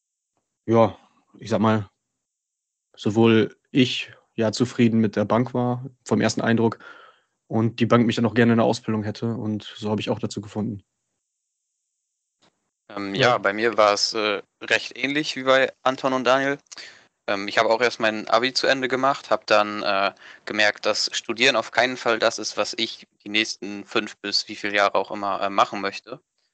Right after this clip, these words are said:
Speaker 2: Und, äh, dann habe ich ganz einfach überlegt, wo ich gerne hin möchte, bin dann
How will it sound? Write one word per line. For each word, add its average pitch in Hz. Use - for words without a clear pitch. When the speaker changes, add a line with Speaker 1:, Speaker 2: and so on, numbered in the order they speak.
Speaker 2:
Und, 104
äh, 101
dann 104
habe 104
ich 107
ganz 104
einfach 107
überlegt, 104
wo 113
ich 107
gerne 107
hin 131
möchte, 147
bin 113
dann 101